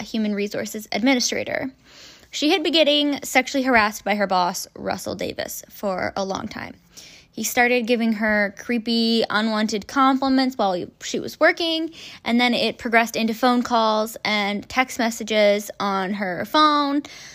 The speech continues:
Um, so in nineteen ninety-six, he was texting her. So he must have been pretty persistent.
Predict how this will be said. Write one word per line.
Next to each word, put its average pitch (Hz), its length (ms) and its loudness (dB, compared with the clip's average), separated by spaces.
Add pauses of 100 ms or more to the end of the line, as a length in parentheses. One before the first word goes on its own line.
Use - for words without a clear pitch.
(180)
Um, 190 480 -2
so 226 160 -2
in 214 80 0
nineteen 226 240 0
ninety-six, 214 440 2
he 190 120 -2
was 190 100 -8
texting 202 380 -8
her. - 240 -14 (500)
So - 160 -12
he 226 100 -4
must 220 240 -8
have 233 80 -8
been 233 140 -8
pretty - 280 -12
persistent. - 840 -14